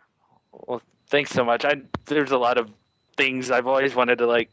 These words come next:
say, just talk about, and, and I understand that, that, um, you're right. You can't be perfectly honest about everything 'cause there's not enough time in the world to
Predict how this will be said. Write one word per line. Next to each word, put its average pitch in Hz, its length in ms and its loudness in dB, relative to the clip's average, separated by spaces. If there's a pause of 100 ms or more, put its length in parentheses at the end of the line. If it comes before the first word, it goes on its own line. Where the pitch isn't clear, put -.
say, 123 600 0 (400)
just - 280 -12 (540)
talk 135 260 -2
about, 113 300 0
and, 110 440 -6 (920)
and 117 120 -6
I 113 140 2
understand 117 440 -2
that, 98 240 0
that, 101 200 0 (800)
um, 101 380 -4 (1000)
you're 131 160 0
right. 120 220 0
You 113 80 -6
can't 120 200 -2
be 113 100 -4
perfectly - 440 -6
honest 123 240 -2
about 120 160 0
everything 120 260 -4
'cause 113 220 -10
there's 120 180 -8
not 139 160 0
enough 120 140 -2
time 127 200 -2
in 110 60 -8
the 110 60 -6
world 113 380 0
to 113 120 -10